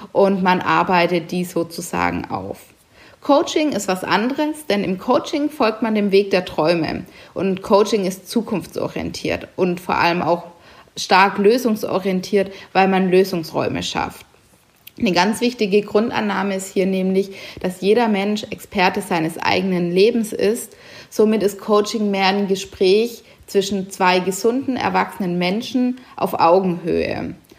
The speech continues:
Und wir Coaches, wir fungieren hier als professioneller und, ähm, unabhängiger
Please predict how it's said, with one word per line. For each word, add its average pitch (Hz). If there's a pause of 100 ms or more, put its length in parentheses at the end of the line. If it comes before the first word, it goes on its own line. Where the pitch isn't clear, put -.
(360)
Und 180
wir 185
Coaches, 220
wir 196
fungieren 196
hier 214
als 190
professioneller 190
und, 180
ähm, 175
unabhängiger 190